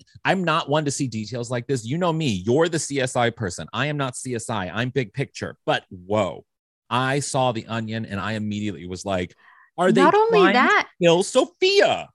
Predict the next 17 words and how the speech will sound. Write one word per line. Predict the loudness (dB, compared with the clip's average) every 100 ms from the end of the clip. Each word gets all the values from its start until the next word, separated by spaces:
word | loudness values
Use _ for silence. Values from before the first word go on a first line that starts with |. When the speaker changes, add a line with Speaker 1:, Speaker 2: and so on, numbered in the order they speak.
| 2
Speaker 2:
Are | 2
they | 2 -2
trying | -4 -6 -4 -4
to | -8
kill | -10 -4 -2 -2 -4
Estelle | -6 -4 0 0
Getty? | 0 -4 -2 -4 -6 -10 -18 _ _ _ _ _ _ -8
God | -2 2
forbid | 4 4 6
that | 4 6
woman | 4 4
were | 4 4
to |
walk | 4 2 2
in | -2
and | -2
slip. | -4 -6 -6